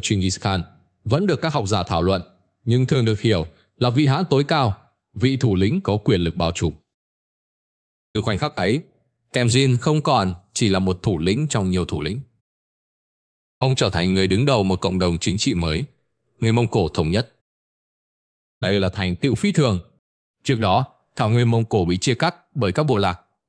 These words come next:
dòng họ, mối thù và liên minh tạm thời. Thành Cát Tư Hán đã biến sự phân tán ấy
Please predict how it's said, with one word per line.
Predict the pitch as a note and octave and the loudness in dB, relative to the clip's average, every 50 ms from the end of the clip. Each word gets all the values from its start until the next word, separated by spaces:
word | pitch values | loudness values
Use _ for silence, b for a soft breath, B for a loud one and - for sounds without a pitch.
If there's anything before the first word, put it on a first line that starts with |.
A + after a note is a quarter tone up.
| _ _ _ | _ _ _
dòng | G#2+ A2 G2 F2+ E2 | -2 -2 0 0 0
họ, | F2+ F#2 E2+ E2 - _ _ _ - | 0 0 -2 -2 -6 _ _ _ -2
mối | G#2 F#2+ G2+ A2+ D3 | 0 2 2 2 4
thù | E3 D3+ B2 G2 E2+ - - | 4 2 2 2 0 -4 -4
và | G2 G#2 G#2 | -2 0 0
liên | G#2+ A2 G#2+ | 2 2 2
minh | G#2+ G#2 G2 | 2 0 0
tạm | - F#2 - | -2 -4 -4
thời. | F#2+ F2+ E2 D#2 D#2 - _ _ _ _ _ _ _ _ _ _ _ _ _ _ _ _ _ _ _ _ _ _ _ _ _ - | -2 -4 -4 -4 -6 -10 _ _ _ _ _ _ _ _ _ _ _ _ _ _ _ _ _ _ _ _ _ _ _ _ _ -2
Thành | G#2+ G2 F#2 | 0 0 2
Cát | - A#2+ A#2+ - | 0 0 0 2
Tư | A#2+ G#2+ | 2 2
Hán | G2+ G2 F2+ - B2 - - _ _ _ _ _ _ | 2 2 0 -2 -4 -6 -10 _ _ _ _ _ _
đã | - G2 G2 | -4 -2 0
biến | G2 G2+ G#2 G#2+ | 0 2 2 2
sự | - - G#2 | 2 0 0
phân | F#2 - A2 G#2 | 0 0 0 0
tán | G2+ - G2 G#2 | 0 0 0 2
ấy | G2+ G2 A#2 D3+ | 2 2 2 0